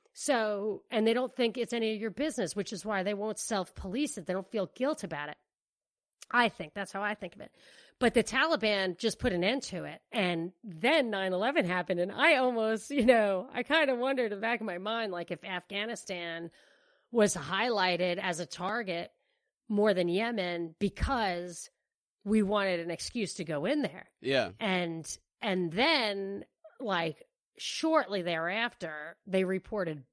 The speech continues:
Speaker 1: bumper crops, bumper crops. And I just sent
Speaker 2: What's a
Speaker 1: I just
Speaker 2: bumper crop?
Speaker 1: A bumper crop, like, the biggest crop ever.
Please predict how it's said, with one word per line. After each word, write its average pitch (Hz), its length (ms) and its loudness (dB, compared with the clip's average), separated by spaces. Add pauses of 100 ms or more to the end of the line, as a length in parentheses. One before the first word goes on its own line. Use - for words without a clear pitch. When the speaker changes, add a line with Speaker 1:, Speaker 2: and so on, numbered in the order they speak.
Speaker 1:
bumper 220 380 0
crops, - 640 -10 (220)
bumper 196 380 2
crops. - 540 -14
And 175 340 0 (580)
I 208 120 4
just 285 280 2
sent 269 140 0
Speaker 2:
What's 202 140 -4
a - 20 2
Speaker 1:
I 131 140 0
just 135 140 6
Speaker 2:
bumper 123 180 0
crop? 101 340 -2
Speaker 1:
A 208 40 -10
bumper 254 400 4
crop, 196 280 0
like, 170 160 -2
the 185 80 -2
biggest 208 360 2
crop 185 300 -6
ever. 156 420 -6